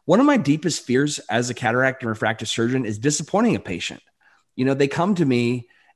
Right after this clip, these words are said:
and we're talking about fundamentally changing the way they perceive everything in their world through their eyes.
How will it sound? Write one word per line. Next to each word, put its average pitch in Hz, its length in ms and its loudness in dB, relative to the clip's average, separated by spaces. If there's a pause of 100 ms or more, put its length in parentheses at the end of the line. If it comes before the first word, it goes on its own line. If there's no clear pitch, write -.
and 135 480 0
we're 165 120 2
talking 175 520 -2
about 120 320 0 (840)
fundamentally 165 720 4
changing 139 580 0
the 110 80 0
way 120 280 2
they 120 160 2
perceive 135 680 0 (120)
everything 180 480 0
in 151 80 2
their 135 160 2
world 110 500 0
through 113 140 2
their 104 180 -2
eyes. - 520 -10